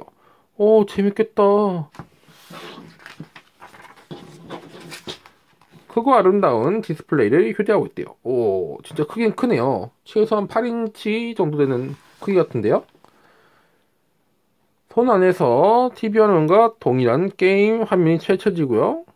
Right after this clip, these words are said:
오, 휴대용 게임기에 상시되어 있는 짜릿한 게임을 언제 어디서나 즐길 수 있대요. <gasps> 본체 사이즈는, 오, 백, 세로가 백이 밀리,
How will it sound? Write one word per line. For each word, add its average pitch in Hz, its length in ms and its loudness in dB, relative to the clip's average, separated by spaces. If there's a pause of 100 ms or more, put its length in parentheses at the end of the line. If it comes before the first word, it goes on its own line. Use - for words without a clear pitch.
오, - 500 -8
휴대용 180 340 2
게임기에 131 240 0
상시되어 165 440 0
있는 139 140 -2
짜릿한 170 440 0
게임을 127 240 0
언제 107 200 0
어디서나 143 280 2
즐길 120 220 -6
수 - 100 -12
있대요. - 180 -10 (300)
<gasps> 202 420 -10
본체 123 320 0
사이즈는, 147 580 2 (1400)
오, 80 920 -6
백, 104 340 -2 (400)
세로가 185 720 2
백이 127 340 0
밀리, 139 540 -4